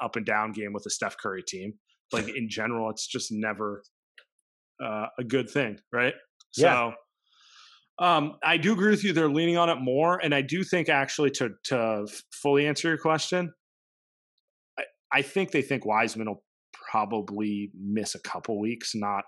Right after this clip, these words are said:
Speaker 1: a couple months. If they really thought Wiseman was gonna be out until February, they probably would have signed another big man. But if they're talking about, "All right, Wiseman's gonna miss the first five to seven games,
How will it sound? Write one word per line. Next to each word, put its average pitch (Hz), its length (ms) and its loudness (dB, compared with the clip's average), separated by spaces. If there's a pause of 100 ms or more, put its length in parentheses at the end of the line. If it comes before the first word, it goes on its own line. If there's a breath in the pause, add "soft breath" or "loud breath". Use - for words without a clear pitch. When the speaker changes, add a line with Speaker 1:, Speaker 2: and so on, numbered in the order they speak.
Speaker 1:
a - 40 -14
couple 95 300 -10
months. 87 560 -10 (180)
If 135 300 -2
they 151 140 4
really 151 360 6
thought 135 260 4
Wiseman 120 480 0
was 113 140 -4
gonna 113 180 -2
be 107 160 -6
out 107 220 -2
until - 200 -8
February, 113 680 0 (200 soft breath)
they 113 80 -2
probably 110 360 0
would 101 120 -8
have 90 60 -8
signed 95 240 -6
another 90 240 -14
big 90 200 -14
man. 107 300 -4 (640 loud breath)
But 135 300 2
if 139 160 0
they're 165 160 4
talking 143 380 2
about, 127 300 2
"All 139 80 2
right, 110 380 2
Wiseman's 131 480 2
gonna 131 160 0
miss 123 140 -2
the 123 80 -2
first 123 280 -2 (140)
five 117 400 2
to - 80 -12
seven 110 380 -2
games, 110 640 -4